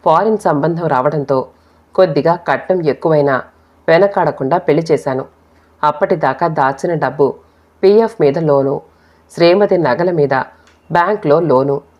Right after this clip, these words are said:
అన్నీ కలిపితే కానీ పెళ్లి పూర్తి కాలేదు.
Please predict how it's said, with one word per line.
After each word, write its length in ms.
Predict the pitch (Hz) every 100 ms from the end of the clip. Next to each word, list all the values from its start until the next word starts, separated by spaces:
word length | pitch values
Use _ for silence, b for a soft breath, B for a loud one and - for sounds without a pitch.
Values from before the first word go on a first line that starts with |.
| _ _
అన్నీ 300 | 165 196 226
కలిపితే 440 | 240 196 147 165 165
కానీ 380 | 151 139 147 - _ _ _
పెళ్లి 240 | 160 147 175
పూర్తి 340 | 151 135 160
కాలేదు. 420 | 156 139 139 135